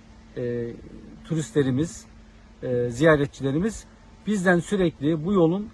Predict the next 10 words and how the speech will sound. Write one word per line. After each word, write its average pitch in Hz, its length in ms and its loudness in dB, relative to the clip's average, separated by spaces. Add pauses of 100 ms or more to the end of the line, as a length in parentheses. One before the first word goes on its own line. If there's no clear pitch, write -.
(260)
daha 175 180 4
konforlu 175 560 -2
ve 185 80 0
kaliteli 170 420 -2
olması 165 360 -2
için 202 220 -6
talepleri 156 440 0
oldu. 95 180 -4 (800)
Ve, 175 120 2
e, - 80 0